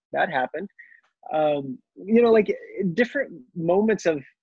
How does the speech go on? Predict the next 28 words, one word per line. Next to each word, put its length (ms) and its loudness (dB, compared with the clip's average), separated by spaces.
of 160 -2
strange 1000 -4
in 180 -4
the 80 0
midst 460 -2
of, 340 0
in 100 0
the 60 4
midst 240 0
of 80 -2
meeting 260 4
in 80 2
this 180 -2
nightclub. 400 -4
I 60 0
mean, 180 6
we 80 4
certainly 320 0
had 180 0
people 240 -2
that 120 -2
would 100 -6
come 180 -2
in 100 0
and 100 -6
scream 380 -2
at 140 -8
me, 220 -10